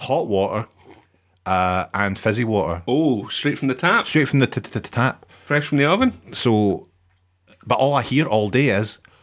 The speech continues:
Speaker 1: "Why did we have a fizzy tap? No one likes fizzy water."
Speaker 2: Fizzy water's fucking amazing.
Speaker 1: Fizzy water's great.
Speaker 2: Aye.
Speaker 1: Tastes nice.
Speaker 2: You see, if I had it my way, I wouldn't even drink normal water
Speaker 1: <laughs> Just
Speaker 2: anymore.
Speaker 1: carbonated
Speaker 2: Aye.
Speaker 1: forever.
Speaker 2: Uh,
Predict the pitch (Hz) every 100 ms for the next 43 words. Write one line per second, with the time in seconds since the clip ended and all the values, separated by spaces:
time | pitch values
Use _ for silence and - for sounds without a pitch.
0 | _ - 104 131 147 156 123 117 113 107
1 | - 104 107 98 92 - _ _ _ -
2 | 117 139 - - - _ - 123 147 135
3 | 110 156 - 165 156 165 160 156 127 156
4 | 156 165 147 123 - 127 - 110 104 110
5 | 123 143 - 233 220 196 180 180 277 -
6 | - 117 131 127 _ _ _ - 190 -
7 | - 139 214 277 - - 139 190 185 170
8 | 156 156 139 151 185 185 147 143 139 131
9 | 123 113 113 117 113 113 123 117 127 151
10 | 175 170 170 190 127 143 151 143 135 151
11 | 170 127 147 - - -